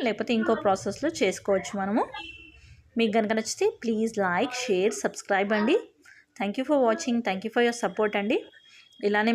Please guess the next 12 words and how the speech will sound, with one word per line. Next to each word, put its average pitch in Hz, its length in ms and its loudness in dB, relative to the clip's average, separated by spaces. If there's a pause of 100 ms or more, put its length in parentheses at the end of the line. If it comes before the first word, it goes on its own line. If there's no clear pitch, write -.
మీరు 214 180 4 (500)
like 202 300 2
and 214 160 2
share 196 260 2
చేస్తూ 196 300 -2
ఉండండి. 202 340 0 (220)
నా 208 80 4 (380)
ఛానల్ని 220 440 2
ముందుకు 214 280 2
తీసుకెళ్తున్నందుకు 202 760 -2 (580)
పేరు 214 240 4
పేరున 208 260 2